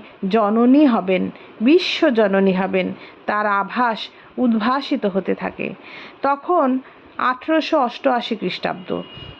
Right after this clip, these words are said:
হিমায়তপুর গ্রামে একজন সন্ন্যাসী এসেছেন। মাথায় দীর্ঘ জটা, চোখ দুটি উজ্জ্বল,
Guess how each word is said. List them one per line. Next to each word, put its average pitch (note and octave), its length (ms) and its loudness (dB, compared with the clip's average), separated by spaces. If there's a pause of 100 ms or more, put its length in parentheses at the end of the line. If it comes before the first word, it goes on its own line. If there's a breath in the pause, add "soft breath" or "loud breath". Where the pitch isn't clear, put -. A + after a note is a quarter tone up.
(120)
হিমায়তপুর D4 640 2
গ্রামে B3 300 2
একজন A3+ 360 2
সন্ন্যাসী G3 640 0
এসেছেন। F#3+ 520 -2 (360 loud breath)
মাথায় A#3+ 480 0
দীর্ঘ A3 440 0
জটা, G#3+ 560 0 (480 loud breath)
চোখ D#4+ 200 2
দুটি C4 380 2
উজ্জ্বল, A#3 540 2